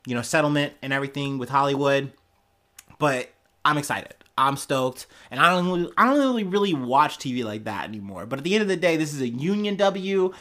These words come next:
and we love to see it. Uh, let's see here. The governing boards of two branches of the Writers Guild of America are likely to vote on a contract Tuesday. With their approval, writers will then vote on the deal,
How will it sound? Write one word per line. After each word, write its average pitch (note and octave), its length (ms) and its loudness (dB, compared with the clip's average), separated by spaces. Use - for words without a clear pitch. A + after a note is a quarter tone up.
and B2 100 -6
we C3+ 80 0
love C#3 500 0
to A2 260 -4
see D#3+ 360 0
it. - 280 -8
Uh, B2+ 640 -4
let's A#2+ 200 -10
see B2+ 320 -12
here. A#2 560 -4
The A2 80 -8
governing F3+ 300 0
boards F3 420 0
of B2+ 180 -4
two F#3+ 240 -6
branches D#3 400 -6
of B2 180 -10
the C3 140 -6
Writers C#3 320 -2
Guild C#3 320 -2
of A#2+ 100 -6
America D3+ 460 -2
are B2 320 0
likely C#3 460 -2
to F#3+ 80 0
vote C#3+ 400 -2
on B2 140 -4
a B2+ 80 0
contract C#3+ 640 -4
Tuesday. - 640 -4
With A#2+ 760 -6
their B2+ 280 0
approval, C#3+ 640 2
writers E3 720 2
will C3 300 0
then D#3 640 0
vote D3 340 2
on B2+ 180 -4
the A#2+ 60 -4
deal, E3+ 480 0